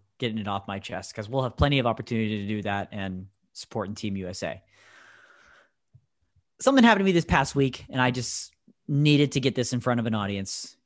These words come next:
here because <laughs> I know I'm not alone, but it needs to be vocalized. Okay. I literally cannot comprehend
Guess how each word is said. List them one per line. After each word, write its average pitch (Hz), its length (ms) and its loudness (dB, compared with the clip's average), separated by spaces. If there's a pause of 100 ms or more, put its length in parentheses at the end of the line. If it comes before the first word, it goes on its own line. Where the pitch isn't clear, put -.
(160)
here 98 420 -10 (120)
because 117 480 -2 (140)
<laughs> - 160 -8
I 135 80 4
know 180 140 10
I'm 190 80 8
not 180 160 6
alone, 107 480 4 (100)
but 117 300 2
it 120 120 0
needs 123 260 0
to 120 80 -6
be 117 180 2
vocalized. 98 720 -4
Okay. 113 340 0 (280)
I 170 100 6
literally 233 380 8
cannot 165 680 2
comprehend 120 760 -2